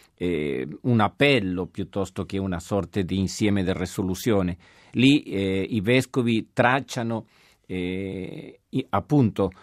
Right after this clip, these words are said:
un, un appello a tutte le chiese, a tutti i cattolici, anche agli uomini di buona volontà, eh, spiegando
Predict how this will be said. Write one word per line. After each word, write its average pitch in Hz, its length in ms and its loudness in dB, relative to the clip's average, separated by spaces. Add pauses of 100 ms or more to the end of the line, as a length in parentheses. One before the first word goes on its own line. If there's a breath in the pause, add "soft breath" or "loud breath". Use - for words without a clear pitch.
(220 loud breath)
un, 101 280 -2
un 113 160 2
appello 127 480 2
a 101 80 2
tutte 127 340 -2
le 104 160 2
chiese, 120 440 2
a 95 60 -2
tutti 113 320 -6
i 95 60 -4
cattolici, 107 640 0
anche 117 280 0
agli 104 120 2
uomini 107 320 2
di 95 100 0
buona 104 200 0
volontà, 104 580 0 (480 soft breath)
eh, 95 380 0
spiegando 180 960 2